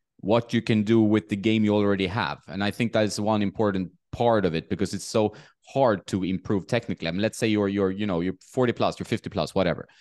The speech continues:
You know, learning new things i-, is not that easy anymore. Like, it takes a little time. You might have kids, you might have a job, you might have everything,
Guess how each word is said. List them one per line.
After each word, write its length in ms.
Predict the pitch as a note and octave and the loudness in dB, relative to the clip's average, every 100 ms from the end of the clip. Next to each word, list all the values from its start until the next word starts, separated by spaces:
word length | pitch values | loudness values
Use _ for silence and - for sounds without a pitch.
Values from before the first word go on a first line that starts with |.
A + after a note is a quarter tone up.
| _ _ | _ _
You 80 | F#2+ | -4
know, 100 | F#2 | -2
learning 360 | F#2+ B2 C3+ A#2 | 2 4 4 2
new 200 | A2 B2 | 2 2
things 580 | B2 G#2 F#2+ - - - _ - | 2 0 0 -4 -10 -16 _ -12
i-, 40 | F2+ | -8
is 300 | - G2+ G#2+ | -6 -4 -2
not 180 | G2 | -2
that 140 | F2+ F2 | -2 -2
easy 280 | C3 - D2+ | -2 -2 -6
anymore. 320 | C#2+ C#2 D2 | -6 -8 -4
Like, 180 | D#2+ G2 | -4 -4
it 100 | - | -2
takes 260 | G2 - | -4 -2
a 40 | F2+ | -4
little 160 | D#2+ | -4
time. 260 | - C3 B2+ | 0 0 2
You 100 | G#2 | 2
might 200 | G2 E2+ | 0 -2
have 180 | E2+ - - _ | -8 -10 -20 _
kids, 360 | - B2+ A2 - | -2 -2 -2 -4
you 60 | |
might 160 | F#2 F2 | -2 0
have 160 | F2 E2+ | -2 0
a 300 | E2 D#2+ D#2+ | 0 0 -4
job, 320 | E2+ A#2 A2+ | 0 2 2
you 80 | G#2 | 0
might 120 | F#2 | 0
have 140 | F2+ F#2+ | 0 0
everything, 520 | G2 F#2+ F2+ F2+ F2 | -2 -2 -4 -6 -10